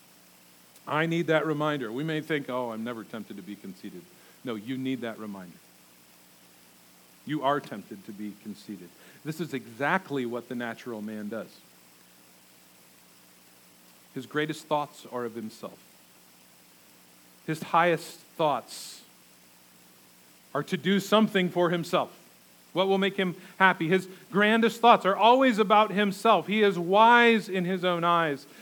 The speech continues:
in his own conceits. And this is true not just of the person who thinks they're the greatest thing that has ever graced this earth. It's also true of the de-,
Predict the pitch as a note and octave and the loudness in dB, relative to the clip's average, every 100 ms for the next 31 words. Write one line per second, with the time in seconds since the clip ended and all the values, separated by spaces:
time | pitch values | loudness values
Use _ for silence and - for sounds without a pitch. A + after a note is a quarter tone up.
0 | F3+ F3+ F#3 G3 E3+ F#3 G3+ G3 G3+ F#3 | -6 0 2 2 2 0 2 0 0 -2
1 | - A3+ A3 - - F#3+ F3 A3 D#4 A3 | -2 -2 -2 -4 -6 -4 -2 0 -2 -2
2 | - - C4 C4+ F#3 F3 G3+ - - - | -8 -2 2 4 4 2 -4 -12 -20 -20
3 | _ - - F3 F#3+ C#4 D#4+ D#4+ D4 A3+ | _ -20 -20 -4 2 4 4 0 0 0
4 | G#3+ A3+ A3+ A3+ F#3+ F#3+ G#3+ G#3+ - F#3+ | 0 2 2 0 -2 -2 -2 -4 -2 -2
5 | E3+ D#3 F3+ G#3+ A3 - - G3+ F3+ D#3+ | -2 0 0 0 -2 -8 -6 -4 0 -2
6 | D#3 E3 E3+ D3 D3+ D#3+ D#3+ - C#3 D3 | 0 -2 -2 -2 0 -2 -4 -14 -10 -8
7 | D3+ C#3 A#2 - - - - _ - _ | -6 -4 -6 -10 -20 -20 -20 _ -20 _
8 | - _ _ - _ _ _ _ - _ | -20 _ _ -20 _ _ _ _ -20 _
9 | - - - F3+ G3 G#3+ - F3+ E3 C#3 | -20 -20 -8 -4 0 -2 0 -2 -2 -4
10 | C3 C#3 | -6 -8